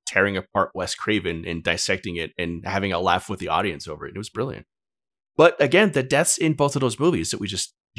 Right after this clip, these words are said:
the one you mentioned, Cabin in the Woods, the one I'm bringing up, Scream, is the fact that those deaths are poignant in that they're part of the chemistry and the, the skeleton, if you'll, again, pardon the turn phrase,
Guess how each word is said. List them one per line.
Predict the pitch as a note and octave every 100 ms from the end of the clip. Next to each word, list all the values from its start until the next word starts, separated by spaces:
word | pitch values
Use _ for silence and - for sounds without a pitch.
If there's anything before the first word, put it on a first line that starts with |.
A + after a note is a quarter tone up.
| A2
the | A2
one | A#2
you | A2
mentioned, | A#2 A2 A2+
Cabin | A2 G#2
in | G2
the |
Woods, | A2+ C#3 B2+
the |
one | F#2+
I'm | F2+
bringing | F#2+ F#2+
up, | F2+
Scream, | - - B2+ G#2+
is | F#2
the |
fact | G2+ G2 F#2+
that | -
those | G2 A2+
deaths | - G#2 - - - _ _ _ _ _
are | A2 B2 C3
poignant | C3+ G#2+ G#2 A#2
in | A2 A2+
that | A2 G#2
they're | A2
part | G#2+ - A#2+ A#2
of | A2 G#2+
the | G#2
chemistry | - C#3 C3 - - A#2 A#2
and | - G2+
the, | G2 F2+ F2
the |
skeleton, | F#2+ - A#2+ C3 B2+ G#2+ F#2+ G2
if | - -
you'll, | F#2+ -
again, | - G#2 G#2 F#2+
pardon | - G2 G2
the | F#2+
turn | - A2+
phrase, | - D3+